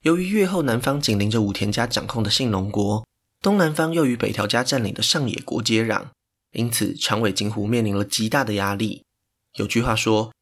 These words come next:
“攻击就是最好的防御。”既然前三次川中岛之战都没能打出个结果，就只能先暂时换个对手，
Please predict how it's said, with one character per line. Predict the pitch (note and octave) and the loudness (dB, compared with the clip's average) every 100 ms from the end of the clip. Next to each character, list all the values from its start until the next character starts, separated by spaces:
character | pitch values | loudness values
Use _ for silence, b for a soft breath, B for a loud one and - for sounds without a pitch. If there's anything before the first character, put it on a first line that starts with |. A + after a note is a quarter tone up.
| _ _ | _ _
“攻 | - D3+ | 0 2
击 | D3+ G#2+ | 2 0
就 | A#2+ | 0
是 | A#2 | -2
最 | A#2 D#3+ | 0 0
好 | A#2 - | 0 -4
的 | - | -6
防 | - G2+ | -6 -2
御。” | A#2+ A2 - _ _ _ | 0 0 -4 _ _ _
既 | - G#3 | -2 2
然 | E3+ D3+ | 2 2
前 | B2+ | 0
三 | B2+ D3 D3+ | 0 0 0
次 | D#3 | 0
川 | B2+ C3 B2+ | 0 0 0
中 | C3 | -2
岛 | B2+ - | -2 -4
之 | - | -2
战 | A2 A2 | 0 2
都 | A2+ | 2
没 | G#2+ | 0
能 | G2+ | 0
打 | G#2 - | -2 -4
出 | - | -2
个 | A2+ | -2
结 | G#2 - G#2 | 0 -2 0
果， | A2 - - _ _ _ | 0 0 -6 _ _ _
就 | G#3 | 0
只 | G3 | 0
能 | F#2+ | 0
先 | F#2+ C3 | 0 0
暂 | C#3 C3+ | 0 0
时 | G#2 - | 0 0
换 | G2+ C3+ | -2 -2
个 | G#2+ | 0
对 | G2 G#2+ | 0 2
手， | - - - | 2 2 -2